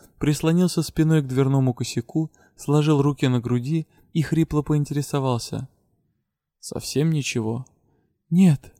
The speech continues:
почему-то почти прошептала это слово. Хищный лорд-директор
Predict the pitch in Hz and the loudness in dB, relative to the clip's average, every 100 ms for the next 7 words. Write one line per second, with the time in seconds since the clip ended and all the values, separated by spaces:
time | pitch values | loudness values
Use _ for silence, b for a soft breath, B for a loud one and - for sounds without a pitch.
0 | _ - 147 175 180 175 170 170 - - | _ -6 -2 2 2 2 0 -2 -2 -2
1 | - 160 - - 151 135 120 117 123 - | -2 -2 -4 -2 0 2 0 -2 -8 -6
2 | 123 117 127 _ _ _ _ - 139 131 | -6 -4 -8 _ _ _ _ -6 -2 0
3 | - 135 127 127 120 139 156 - 131 | 2 2 4 2 2 2 2 0 -4